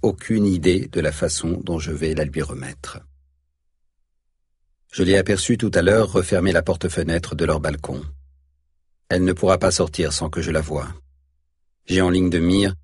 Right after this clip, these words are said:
l'issue piétonne comme la sortie de garage. Sur l'enveloppe, j'ai seulement écrit son prénom. Au premier coup d'œil, elle comprendra que c'est personnel. Peut-être reconnaîtra-t-elle mon écriture.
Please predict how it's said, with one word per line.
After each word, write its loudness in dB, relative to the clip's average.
l'issue 0
piétonne 2
comme 2
la 2
sortie -4
de -10
garage. -6
Sur -6
l'enveloppe, 0
j'ai -4
seulement 2
écrit 0
son -2
prénom. -4
Au -6
premier 0
coup -4
d'œil, 4
elle 0
comprendra 0
que -8
c'est -4
personnel. -8
Peut-être -2
reconnaîtra-t-elle -4
mon -2
écriture. -10